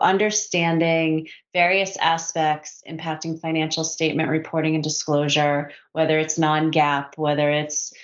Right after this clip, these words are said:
you know, the auditing of, you know, cyber and, and, and other aspects of business. Um, I know you've recently released as an organization a lot around E S G and the audit committee's role in that and understanding that. So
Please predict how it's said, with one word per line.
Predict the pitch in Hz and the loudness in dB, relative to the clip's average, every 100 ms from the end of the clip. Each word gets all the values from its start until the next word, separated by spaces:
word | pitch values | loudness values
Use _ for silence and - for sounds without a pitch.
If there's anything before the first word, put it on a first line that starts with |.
| - - | -20 -12
you | 175 | -2
know, | 160 | 2
the | 160 | 4
auditing | 160 156 156 156 151 | 4 2 2 0 2
of, | 151 147 143 - | 2 2 -2 -4
you | |
know, | 156 139 | 0 0
cyber | 139 170 151 151 147 147 139 | 2 2 2 2 2 2 2
and, | 143 | 2
and, | 135 156 139 | 2 2 0
and | 160 156 147 - | 0 0 0 2
other | 160 156 143 - | 2 2 0 2
aspects | 151 147 - - 151 151 - | 0 0 -4 -2 0 0 -4
of | 147 147 | -4 -2
business. | 147 151 151 147 143 - - - - - | -2 2 2 0 -2 -6 -12 -18 -20 -4
Um, | 135 135 139 | -2 0 2
I | 147 | 2
know | 147 | 2
you've | 147 147 147 143 | 2 0 -2 -2
recently | 160 156 165 156 151 | -2 0 0 0 2
released | 156 151 156 143 - - | 2 2 0 0 -4 -2
as | 139 139 143 143 - 165 | 0 2 0 -2 -4 -2
an | 165 | 0
organization | 151 156 151 156 151 - 160 | 2 2 2 2 2 2 2
a | 151 | 0
lot | 147 143 143 | 2 2 2
around | 147 147 156 | 0 0 0
E | 175 | 2
S | 156 156 - | 2 0 0
G | 240 233 | 2 2
and | 196 | 2
the | 175 139 | 0 2
audit | 156 160 | 2 0
committee's | - 165 156 143 | -2 0 0 0
role | 160 160 160 | 0 2 2
in | 165 165 160 | 0 2 2
that | 147 151 | 2 2
and | 147 147 | 2 2
understanding | 143 139 - 175 170 175 160 | 2 0 0 2 2 2 2
that. | 151 139 | 2 0
So | - 175 165 | 2 2 2